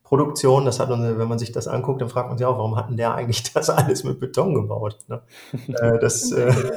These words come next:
Speaker 2: ja.
Speaker 1: <laughs> das kann man sich wirklich fragen, äh, aber gut, <laughs> das ist, jetzt ist passiert. <laughs>
Speaker 2: Ja, aber auf jeden Fall, das wäre ja wirklich interessant. Ähm, äh, klingt, klingt spannend.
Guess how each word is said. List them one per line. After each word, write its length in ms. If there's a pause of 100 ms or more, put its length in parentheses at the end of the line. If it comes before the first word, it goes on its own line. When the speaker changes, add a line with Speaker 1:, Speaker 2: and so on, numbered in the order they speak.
(160)
Speaker 2:
ja. 160 (420)
Speaker 1:
<laughs> 520
das 180
kann 140
man 100
sich 140
wirklich 300
fragen, 520
äh, 40
aber 840
gut, 260 (160)
<laughs> 180
das 240 (380)
ist, 420 (500)
jetzt 160
ist 160
passiert. 360 (320)
<laughs> 80 (540)
Speaker 2:
Ja, 260
aber 300
auf 120
jeden 160
Fall, 180
das 160
wäre 140
ja 60
wirklich 200
interessant. 560
Ähm, 380 (420)
äh, 200
klingt, 380 (260)
klingt 300 (120)
spannend. 720